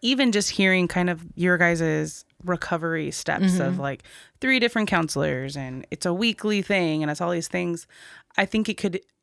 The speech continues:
Speaker 1: people listening could think, like, "That's a little much.
Speaker 2: Mm-hmm.
Speaker 1: Like, that's a little extreme." But when you read that definition, you're like, "No,
Speaker 2: Yeah.
Speaker 1: actually, this is what has to happen
Speaker 2: Yeah.
Speaker 1: because that's how big of a deal this is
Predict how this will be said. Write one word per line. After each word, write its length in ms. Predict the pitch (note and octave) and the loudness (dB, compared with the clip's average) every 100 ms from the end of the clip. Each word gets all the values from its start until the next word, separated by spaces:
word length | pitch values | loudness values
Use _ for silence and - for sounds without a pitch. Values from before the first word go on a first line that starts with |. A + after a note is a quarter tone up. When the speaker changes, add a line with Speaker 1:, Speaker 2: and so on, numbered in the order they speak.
| _ _ _ | _ _ _
Speaker 1:
people 280 | - G#3+ G3 | -4 -2 0
listening 340 | F#3 F3 F3+ E3 | 0 0 0 -2
could 160 | F3+ | -4
think, 300 | E3+ E3 D#3+ | -6 -8 -8
like, 120 | E3 - | -8 -4
"That's 200 | G#3 - | -4 0
a 80 | G3+ | 0
little 300 | E3+ D#3 D3 | 0 0 -2
much. 520 | B2 - - - - | -4 -8 -8 -10 -4
Speaker 2:
Mm-hmm. 380 | G3 F3+ F3+ F3 | 0 0 0 -2
Speaker 1:
Like, 160 | F#3 E3+ | -4 -2
that's 220 | F3+ F3+ | -2 0
a 40 | E3+ | 0
little 220 | E3 E3+ | 0 -2
extreme." 360 | - - F3+ | -4 -2 0
But 120 | E3 D#3 | 0 0
when 140 | E3+ | 0
you 160 | E3+ D#3+ | 2 0
read 300 | D#3+ E3+ D3+ | 0 -2 0
that 260 | D3+ - _ | -2 -4 _
definition, 600 | D#3+ D#3 D#3 D#3+ - D3+ | -8 -6 -4 -4 -4 -4
you're 140 | D3+ | -4
like, 160 | D3+ D#3 | -6 -6
"No, 120 | F#3+ | -4
Speaker 2:
Yeah. 80 | F3+ | 0
Speaker 1:
actually, 300 | F#3+ - F#3+ | 0 0 -2
this 340 | F3 D3+ F3+ - | -2 -2 -2 -2
is 100 | D#3+ | -2
what 160 | D#3 - | 0 0
has 200 | C#3 D3 | -2 -4
to 80 | - | -6
happen 500 | - A#2+ D#3+ E3+ F3+ - | -6 -6 -6 -8 -10 -8
Speaker 2:
Yeah. 160 | F3+ | -6
Speaker 1:
because 280 | F3+ F#3 F3+ | -4 -2 0
that's 440 | D#3 D3 D3+ - - _ _ | 2 2 2 -6 -16 _ _
how 240 | - E3+ | -6 -2
big 260 | D#3+ D3+ C#3+ | -2 -2 -2
of 120 | D3+ | -2
a 40 | D3 | -4
deal 240 | B2+ B2 | -4 -4
this 240 | D#3 D#3+ | -2 -2
is 360 | F#3+ F#3+ G#3 - | 0 0 -2 -8